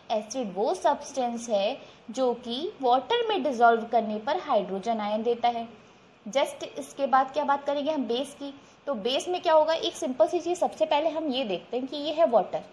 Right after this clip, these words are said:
तो water जब dissociate होता है तो ये दो चीज़ों में break होता है। किस में ब्रे-, break होता है?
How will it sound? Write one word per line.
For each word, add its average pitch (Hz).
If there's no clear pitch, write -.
तो 330
water 208
जब 349
dissociate 254
होता 233
है 233
तो -
ये 339
दो 285
चीज़ों 226
में 208
break 180
होता 175
है। 175
किस 262
में 311
ब्रे-, 330
break 311
होता 339
है? 403